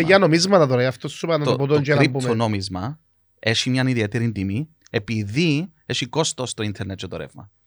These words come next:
Speaker 1: Αν ήταν δωρεάν και τα δυο, να ήταν δωρεάν και το κρυπτονόμισμα. Και να το εξηγήσουμε.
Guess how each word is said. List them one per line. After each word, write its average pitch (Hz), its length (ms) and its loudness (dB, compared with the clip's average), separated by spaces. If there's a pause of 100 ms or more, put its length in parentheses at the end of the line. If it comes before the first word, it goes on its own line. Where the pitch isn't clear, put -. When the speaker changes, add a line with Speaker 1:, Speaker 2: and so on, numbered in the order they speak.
(140)
Speaker 1:
Αν 104 100 -6
ήταν 127 200 -2
δωρεάν 127 280 2
και 165 100 -4
τα 104 240 -6
δυο, 92 280 -10 (320)
να 107 140 -8
ήταν 131 120 -4
δωρεάν 120 260 -2
και 135 80 -8
το 135 80 -8
κρυπτονόμισμα. 104 760 -8
Και - 120 -20
να 113 60 -2
το 120 60 0
εξηγήσουμε. 101 560 -8